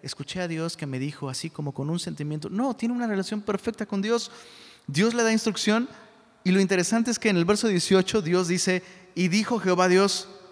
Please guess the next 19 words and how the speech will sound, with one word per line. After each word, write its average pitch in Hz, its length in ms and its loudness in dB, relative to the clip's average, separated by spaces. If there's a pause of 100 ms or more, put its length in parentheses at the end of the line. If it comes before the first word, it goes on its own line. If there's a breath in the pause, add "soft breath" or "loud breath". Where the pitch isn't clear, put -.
(300)
leámoslo 175 360 2
en 160 60 0
voz 160 160 4
alta, 143 180 2
por 117 100 -2
favor. 117 280 2 (1500 loud breath)
"No 160 240 10
es 196 120 8
bueno 190 380 8 (640)
que 151 80 6
el 147 80 10
hombre 170 400 8 (160)
esté 147 240 2
solo. 135 480 10 (460 loud breath)
Le 147 200 4
haré", 175 640 4
¿qué 180 120 4
dice 196 240 4
ahí? 214 320 6